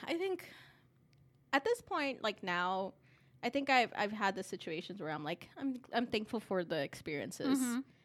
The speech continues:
Speaker 1: I think now I look back, yeah, I cringe at some moments. I'm like, "Liz, you could have done better. You could have done better." But, you know, I guess, like, you're stunned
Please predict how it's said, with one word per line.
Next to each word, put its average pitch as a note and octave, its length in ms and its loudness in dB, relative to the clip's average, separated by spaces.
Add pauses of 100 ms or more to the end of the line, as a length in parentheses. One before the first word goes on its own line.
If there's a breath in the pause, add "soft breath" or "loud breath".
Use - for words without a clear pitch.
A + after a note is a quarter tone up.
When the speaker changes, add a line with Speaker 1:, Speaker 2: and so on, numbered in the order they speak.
(280 soft breath)
Speaker 1:
I G3+ 80 6
think A3+ 240 0
now F3+ 180 2
I F3+ 140 4
look F#3 260 0
back, C#4+ 260 4
yeah, G#4+ 60 -2 (260)
I D#4+ 60 -6
cringe - 380 -2 (160)
at G3+ 160 0
some F#3+ 160 0
moments. F3+ 400 -4
I'm B3+ 100 -6
like, D#4 140 -6
"Liz, E4 180 0
you E4 80 -8
could E4 120 -4
have B3+ 80 -4
done F3+ 160 0
better. G#3 280 -4 (840)
You A#3 80 -4
could G#3 160 -2
have D#3 120 -6
done C3 180 -4
better." - 340 -6 (180)
But, D#3+ 360 -2 (300)
you F#3+ 120 -2
know, F3 260 -2 (480 soft breath)
I G3 140 0
guess, F#3 280 0
like, F#3 220 -2
you're F#3 80 0
stunned F#3 560 -2